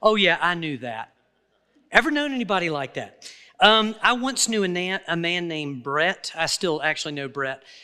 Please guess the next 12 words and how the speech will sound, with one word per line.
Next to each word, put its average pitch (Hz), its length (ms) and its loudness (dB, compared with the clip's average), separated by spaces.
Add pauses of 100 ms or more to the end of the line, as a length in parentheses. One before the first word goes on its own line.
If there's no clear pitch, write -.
(140)
Um, 180 340 4 (400)
Brett, 220 380 6
who 240 220 0
was 208 260 2
an 196 220 -4
expert 190 840 2 (420)
in, 202 260 6
in 196 380 -6 (140)
just - 360 0
everything 202 540 0
medical, 139 420 -4
right? 156 340 -2